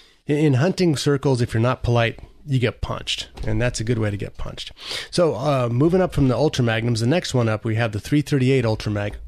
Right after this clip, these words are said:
Great cartridge. Great cartridge, very efficient. Step up from that is a three thirty-eight Lapua. Everybody wants to be a Lapua.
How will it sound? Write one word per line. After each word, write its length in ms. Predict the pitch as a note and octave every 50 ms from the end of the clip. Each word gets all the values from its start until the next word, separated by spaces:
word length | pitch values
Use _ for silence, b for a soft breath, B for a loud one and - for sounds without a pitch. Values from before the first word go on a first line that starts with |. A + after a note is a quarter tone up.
| - -
Great 480 | - D3 D3+ D#3+ D#3+ D3 B2 - -
cartridge. 640 | - - - - - - - - - - - - - - _ _ _ _ -
Great 240 | - G3+ G#3 G3 -
cartridge, 380 | - - A#2 A2 - - A#2 A2+
very 280 | A2+ C#3+ E3+ F3+ F3
efficient. 540 | D#3 - - - C3 A2+ - - G#2 - - - B B B B B B B
Step 300 | - - - E3 D#3+ -
up 140 | F#3 E3+ -
from 160 | - C3+ C3
that 240 | B2+ B2 A#2+ B2 B2+
is 120 | A#2+ A2
a 60 | A2+
three 180 | G#2+ - - B2
thirty-eight 320 | A#2 - A#2+ A2+ A#2 A2
Lapua. 540 | G#2+ A2 A2 - - - B2+ A#2 G#2 G2+ - - _ -
Everybody 760 | - B2 C3 C#3+ C#3+ C3+ B2 D3 C#3+ A#2+ B2 B2 B2 B2 A#2+
wants 260 | A2+ G#2+ A2 G#2+ -
to 60 | - A2
be 140 | G2+ A2+
a 80 | A2 G#2
Lapua. 560 | G2+ G2 G2 - - B2+ A#2+ G#2 - - -